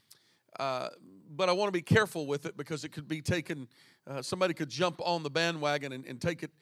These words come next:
take it way, way out. They were, they were talking about, uh,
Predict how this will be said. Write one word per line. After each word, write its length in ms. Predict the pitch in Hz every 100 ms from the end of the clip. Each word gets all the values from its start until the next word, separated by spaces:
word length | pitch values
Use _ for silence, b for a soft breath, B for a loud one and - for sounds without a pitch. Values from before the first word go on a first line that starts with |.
| b b -
take 160 | 170
it 120 | 151 -
way, 180 | 170
way 240 | 156 151 151
out. 260 | 156 151
They 100 | 156
were, 220 | 147 143 - b b b _
they 160 | - 175
were 120 | 160
talking 400 | - 196 202 196
about, 320 | 165 151 147 _ _ b b b -
uh, 220 | 143 131